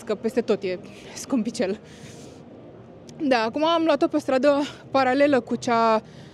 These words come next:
uh, cu târgu, pentru că, pentru că e foarte aglomerat și, uh, na, încercăm un pic să ne mișcăm. Că dacă era să ne întoarcem prin același loc, nu aveam cum. Ce?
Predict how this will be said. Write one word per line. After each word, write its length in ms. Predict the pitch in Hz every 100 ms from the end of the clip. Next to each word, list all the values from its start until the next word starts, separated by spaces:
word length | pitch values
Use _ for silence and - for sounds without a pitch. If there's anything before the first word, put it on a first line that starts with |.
| - - - -
uh, 180 | 233 220 202
cu 80 |
târgu, 480 | - 240 196 196 262 - -
pentru 320 | 277 269 277 277
că, 400 | 302 269 262 262 254 - - - - - - - - - - - - - - - -
pentru 180 | 320
că 60 | 359
e 60 | 359
foarte 220 | 415 415
aglomerat 480 | 370 370 311 208 - - -
și, 440 | - - - 302 294 285 285 285 - - - - - - - - -
uh, 360 | 262 262 262 - - - - - -
na, 220 | 254 262 214
încercăm 360 | 233 262 294
un 80 | 240
pic 240 | 226 - -
să 320 | 262 269 349 -
ne 180 | 262 254
mișcăm. 680 | 233 233 - 233 220 254 269 - - - - - - - - - - - - - - - -
Că 340 | - 247 240 226
dacă 220 | 233 240
era 140 | 254 262
să 100 | 262
ne 60 |
întoarcem 320 | 247 254 262
prin 140 | 247 240
același 400 | 233 240 233 262
loc, 160 | 240
nu 120 | 254 220
aveam 300 | 202 196 202
cum. 100 | 208 220
Ce? 200 | - 214